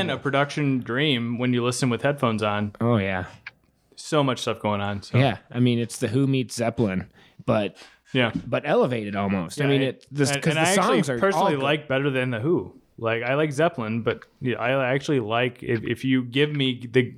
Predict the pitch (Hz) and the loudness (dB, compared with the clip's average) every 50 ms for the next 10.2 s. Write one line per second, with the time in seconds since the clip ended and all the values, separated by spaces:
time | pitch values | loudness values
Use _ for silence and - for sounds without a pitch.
0 | - - 113 123 117 113 135 131 160 165 151 131 113 127 127 135 135 - - 135 | -16 -8 -4 -4 -4 -2 -2 -2 0 2 2 2 2 2 0 0 0 -2 -2 0
1 | 135 135 131 135 139 139 147 147 143 170 170 165 - 127 113 110 110 104 127 139 | 0 0 0 0 0 0 -2 -2 0 0 0 0 0 0 0 2 2 2 2 2
2 | 135 120 120 113 110 107 98 - 110 110 - - - 113 117 120 - 139 135 131 | 0 2 0 0 0 0 -2 -2 -2 -4 -4 -4 -2 -2 -2 0 2 2 2 2
3 | 131 - _ _ - - - _ _ _ - - - _ - 123 120 110 - 139 | 0 -4 _ _ -20 -20 -20 _ _ _ -20 -20 -16 _ -2 0 0 2 2 2
4 | 131 101 - - - - - 120 113 120 127 - - - - - - - _ - | 0 0 -2 -6 -12 -6 -2 0 0 0 0 -2 -6 -12 -20 -20 -20 -20 _ -6
5 | - 117 117 113 113 110 101 95 - _ _ _ - - - - - - 147 156 | 0 2 2 2 2 0 -4 -6 -10 _ _ _ -20 -20 -20 -10 -4 -2 0 0
6 | 156 156 160 143 123 113 101 113 107 107 110 110 - - _ _ _ _ _ _ | 2 2 2 2 0 0 -2 -2 -2 -2 -2 -4 -6 -10 _ _ _ _ _ _
7 | - - - - _ _ - - 180 170 160 147 131 123 131 139 147 - 139 135 | -20 -20 -20 -20 _ _ -6 -2 2 2 4 4 2 0 -2 -2 -2 0 2 4
8 | 139 143 139 131 135 - - - 127 123 120 113 113 107 123 123 120 - 135 131 | 4 4 2 0 -2 -4 -4 -2 0 0 0 0 0 -2 -4 -4 -4 -4 -2 0
9 | 131 131 131 120 - - - 131 143 147 170 202 185 165 160 135 120 127 127 123 | 2 2 0 0 -2 -2 -2 0 0 0 2 2 2 2 2 0 0 -2 -2 0
10 | 135 156 160 | 0 -2 -4